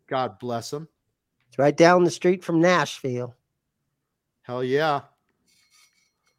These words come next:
Speaker 2: And, you know, Tennessee in August is beautiful.
Speaker 1: Tennessee is beautiful all year round because
Speaker 2: It
Speaker 1: you know
Speaker 2: really
Speaker 1: why?
Speaker 2: is.
Speaker 1: You know
Speaker 2: Yeah.
Speaker 1: why? The people.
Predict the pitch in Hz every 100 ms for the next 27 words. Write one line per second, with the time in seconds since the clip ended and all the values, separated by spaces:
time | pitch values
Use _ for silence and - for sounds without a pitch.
0 | _ _ _ _ _ _ _ _ _ _
1 | _ - 139 143 147 147 170 196 214 165
2 | 202 220 - 214 240 202 151 151 165 202
3 | 202 - - _ 143 113 147 135 110 107
4 | - _ _ _ _ _ _ _ _ _
5 | _ _ 240 403 - 349 175 185 185 -
6 | 175 156 160 147 139 123 120 117 104 107
7 | 160 156 156 165 185 202 220 - - _
8 | _ 170 202 196 202 233 220 160 151 -
9 | 190 170 117 82